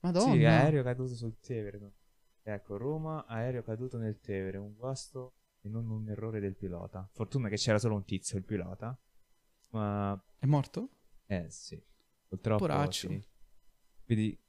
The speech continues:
Speaker 2: è un aereo piccolo, per una persona solo.
Speaker 1: Ah, tipo, mm, capito.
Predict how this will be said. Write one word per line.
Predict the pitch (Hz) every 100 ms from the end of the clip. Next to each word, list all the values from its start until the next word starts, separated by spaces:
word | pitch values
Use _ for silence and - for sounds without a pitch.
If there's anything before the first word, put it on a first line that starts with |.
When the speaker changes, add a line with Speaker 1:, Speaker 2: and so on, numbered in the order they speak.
| _
Speaker 2:
è | - 117
un | 127
aereo | 160 208 151
piccolo, | 123 - - 101 101
per | 120 117
una | 117
persona | 117 - - 95 92 98
solo. | 98 95 92 95 - _ _ _ _ _ - -
Speaker 1:
Ah, | 143 131
tipo, | 127 131 131 127 123
mm, | 127 123 127
capito. | 120 123 113 127